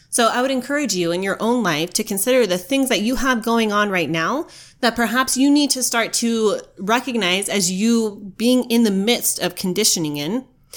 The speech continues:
And then what is it that you've maybe said no to in the past that perhaps you can consider or start to bring to the surface?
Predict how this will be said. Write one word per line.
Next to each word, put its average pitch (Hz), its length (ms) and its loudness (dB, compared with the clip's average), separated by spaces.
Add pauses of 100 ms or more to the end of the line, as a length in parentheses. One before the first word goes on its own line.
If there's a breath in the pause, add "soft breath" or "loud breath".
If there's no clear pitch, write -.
(280 loud breath)
And 240 100 -2
then 233 200 2
what 254 160 -2
is 349 140 0
it 370 220 -2
that 233 140 0
you've 226 140 -2
maybe 247 240 -2
said 233 260 -2
no 196 260 -2
to 214 220 -2
in 190 60 -2
the 170 80 -2
past - 800 -6
that 220 120 2
perhaps 254 400 0
you 269 80 0
can 262 260 0
consider 226 560 0
or 180 120 -2
start 220 240 -2
to 208 80 -2
bring 220 260 -4
to 233 120 -2
the 175 120 -6
surface? - 680 -4